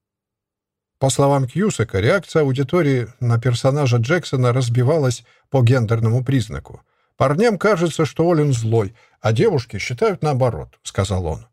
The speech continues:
«Все девушки, с которыми я общался, говорили: 'Нет, он хороший парень, он пытается тебе помочь.' А парни такие: 'Нет, это не так. Он хранитель склепа, это он тебя подставил.'» Беспечный Энслин поселяется в номере тысяча четыреста восемь,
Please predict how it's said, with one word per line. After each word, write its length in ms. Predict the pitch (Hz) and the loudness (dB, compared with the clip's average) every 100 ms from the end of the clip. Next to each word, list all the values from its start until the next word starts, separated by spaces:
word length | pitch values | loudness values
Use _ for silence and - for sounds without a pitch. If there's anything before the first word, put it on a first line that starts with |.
| _ _ _ | _ _ _
«Все 180 | 139 143 | -2 2
девушки, 400 | 202 170 - 117 | 4 2 -2 -6
с 80 | |
которыми 420 | - 123 139 120 113 | -4 -2 0 2 2
я 200 | 123 120 | 2 0
общался, 480 | - 196 175 117 | -2 -2 -2 -2
говорили: 500 | 104 123 160 196 87 | -2 0 0 -2 -4
'Нет, 380 | 85 156 214 107 | -2 -2 -2 -2
он 120 | 120 147 | -4 -2
хороший 420 | 185 226 - 180 | 0 0 0 -2
парень, 420 | 214 156 95 - | 0 0 -4 -4
он 180 | 131 147 | -2 0
пытается 520 | 160 147 208 170 156 | 0 2 0 0 -4
тебе 260 | - 110 165 | -2 0 0
помочь.' 520 | 151 120 98 87 - _ _ _ | 0 -2 -2 -10 -16 _ _ _
А 100 | 107 | -2
парни 320 | 117 110 101 | 0 0 -2
такие: 380 | 90 110 - 87 | -2 -4 -2 -4
'Нет, 440 | 90 123 147 139 139 | -2 0 0 0 -2
это 200 | 131 117 | 0 -2
не 100 | 101 | -2
так. 320 | 85 - _ | -6 -10 _
Он 180 | - 139 | 0 0
хранитель 540 | - 143 127 170 147 131 | 2 2 2 2 0 -2
склепа, 560 | - 107 120 120 85 - _ - | -2 0 0 0 -8 -10 _ -2
это 240 | 123 135 | 0 2
он 260 | 131 165 113 | 2 2 0
тебя 280 | - 95 139 | -2 -2 0
подставил.'» 680 | - - - 85 - - _ _ _ _ _ _ _ _ _ _ - | -2 -4 -4 -4 -6 -16 _ _ _ _ _ _ _ _ _ _ -2
Беспечный 640 | 131 - 160 135 139 139 | 0 2 0 0 0 0
Энслин 440 | 165 - 135 123 | 0 0 -2 0
поселяется 600 | 110 127 135 131 98 - | -2 0 2 2 0 -4
в 80 | 90 | -4
номере 300 | 110 98 92 | -2 -2 -4
тысяча 420 | - 113 - - | -2 -4 -4 -10
четыреста 500 | - 110 92 95 - | -10 -6 -6 -4 -2
восемь, 380 | 123 196 - 143 | 0 0 0 -2